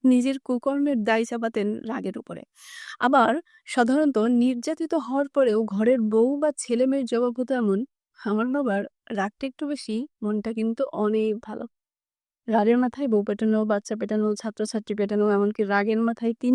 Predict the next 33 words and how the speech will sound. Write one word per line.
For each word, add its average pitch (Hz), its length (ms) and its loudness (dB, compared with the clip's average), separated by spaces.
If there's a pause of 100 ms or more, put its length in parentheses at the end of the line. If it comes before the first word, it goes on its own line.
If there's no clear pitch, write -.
তালাক 262 320 -2
দেওয়া, 240 300 -8 (380)
এ 220 80 -2
রাগের 214 320 0
দোহাই 220 280 -2
দিয়ে 208 200 -2 (540)
উনাকামটা 233 520 -2
করতে 233 220 -6
বাকি 233 220 -6
রেখে 233 220 -6
আমরা। 233 220 -6 (680)
হুম। 233 100 4 (680)
আপনার 240 340 2
বাবা 220 420 4
হোক, 226 420 0
দাদা 202 300 0
হোক, 214 300 0 (500)
রাগী 214 460 2
যেই 220 280 4
হোক 240 180 0
না 196 160 -4
কেন, 190 160 -6 (340)
তাকে 220 220 -4
স্পষ্ট - 540 -4
করে 233 180 2
বলতে 214 300 0
হবে, 208 240 0 (220)
রাগ 220 200 0
একটা 208 260 -4
খারাপ 214 280 -2
জিনিস, 240 360 -2
বাজে 220 200 -6
জিনিস। 214 300 -8